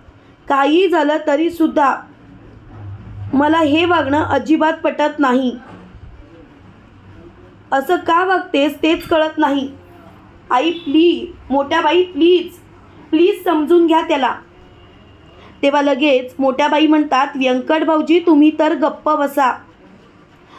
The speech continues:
कारण तुम्हाला जे पाहिजे ते तुमच्या दृष्टीने होणार आहे, म्हणून तुम्ही लगेच तोंड, तोंड पुढे काढलत आणि लगेच बोलायची सुरुवात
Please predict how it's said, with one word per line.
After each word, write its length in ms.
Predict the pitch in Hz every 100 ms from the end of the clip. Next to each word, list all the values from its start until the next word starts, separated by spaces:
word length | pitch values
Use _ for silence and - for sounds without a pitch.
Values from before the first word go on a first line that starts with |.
| - 277
कारण 220 | 302 330
तुम्हाला 480 | 339 302 294 330 320
जे 260 | 294 320
पाहिजे 460 | 349 330 233 285 294
ते 120 | 330
तुमच्या 440 | 320 330 285 311 294
दृष्टीने 500 | 311 269 - 302 320
होणार 380 | 269 254 294
आहे, 280 | 302 262 247 - - - - -
म्हणून 240 | 294 349
तुम्ही 320 | 359 320 349
लगेच 340 | 311 269 330 339 -
तोंड, 220 | 311 320 - - - - - - - - - - - -
तोंड 240 | 311 320 320
पुढे 260 | 320 311
काढलत 540 | 320 320 320 269 277 -
आणि 240 | 277 330
लगेच 320 | 285 269 311
बोलायची 480 | 269 285 285 302 339
सुरुवात 340 | 320 302 285